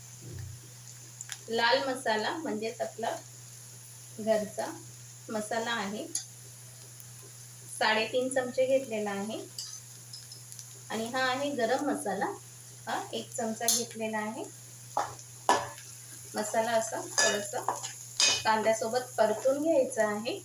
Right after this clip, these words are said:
आणि यामध्ये आधी वाल घालायचे आहे. यामध्ये थोडंसं मी हिंग घालते,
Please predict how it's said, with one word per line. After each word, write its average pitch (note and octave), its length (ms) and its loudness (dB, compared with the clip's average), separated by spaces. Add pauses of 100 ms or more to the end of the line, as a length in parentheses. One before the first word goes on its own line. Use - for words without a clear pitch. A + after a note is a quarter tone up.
(100)
आणि A3+ 240 0
यामध्ये B3+ 420 4
आधी A#3 240 0 (840)
वाल A3 280 6
घालायचे - 500 8
आहे. - 400 8 (4000)
यामध्ये C4 440 6
थोडंसं B3 580 2
मी A#3+ 100 0
हिंग A#3 300 -4
घालते, A#3+ 540 2